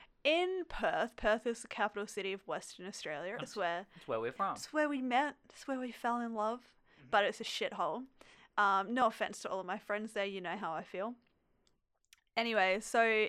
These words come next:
Speaker 1: it's just this big freeway that pretty much goes through the middle of Perth from Joondalup,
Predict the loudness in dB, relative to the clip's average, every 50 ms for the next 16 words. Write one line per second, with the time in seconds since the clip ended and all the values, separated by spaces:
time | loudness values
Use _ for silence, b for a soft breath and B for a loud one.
0 | 2 2 2 2 2 -2 2 2 2 2 2 -4 -4 -2 0 -2 -2 -2 -2 -4
1 | -2 -2 0 0 0 0 0 -2 -4 -4 -8 -8 -8 -6 -6 -6 -8 -8 -8 -6
2 | -6 -6 -6 -8 -10 -10 -10 -10 -10 -10 -8 -6 -4 -4 -4 -6 -8 -8 -8 -4
3 | -4 -4 -4 -6 -12 -10 -8 -8 -8 -6 -8 -12 -14 -16 b b b b b b
4 | b b b -4 -2 -2 0 2 4 6 6 6 6 4